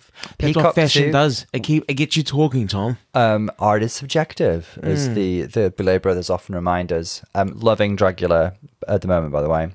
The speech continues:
Speaker 1: We always do.
Speaker 2: Maybe we'll mention that next week. Um, so, um, Kiki looks stunning. I love this. I love the kind of, like, feathery, leaf-like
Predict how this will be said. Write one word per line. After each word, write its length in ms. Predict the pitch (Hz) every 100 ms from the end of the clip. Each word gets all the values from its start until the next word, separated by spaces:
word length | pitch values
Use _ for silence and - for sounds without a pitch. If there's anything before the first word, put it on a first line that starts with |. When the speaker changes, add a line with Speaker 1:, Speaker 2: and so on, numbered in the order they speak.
| _
Speaker 1:
We 120 | - 151
always 240 | 104 98
do. 200 | 98 95 98
Speaker 2:
Maybe 140 | 104
we'll 100 | 101
mention 320 | 92 82 -
that 80 | 78
next 180 | 73 -
week. 240 | 71 - - - - - -
Um, 300 | 117 110 107
so, 440 | - - 135 131 127
um, 180 | 135 127
Kiki 280 | - 151 151
looks 180 | 101
stunning. 380 | - 123 107 101 101
I 60 |
love 240 | 104 107 101
this. 180 | 98
I 60 | -
love 220 | 117 113
the 100 | 127
kind 120 | -
of, 40 | 123
like, 140 | 104
feathery, 640 | - - 120 117 120 107 101
leaf-like 880 | 107 107 - - 113 98 - -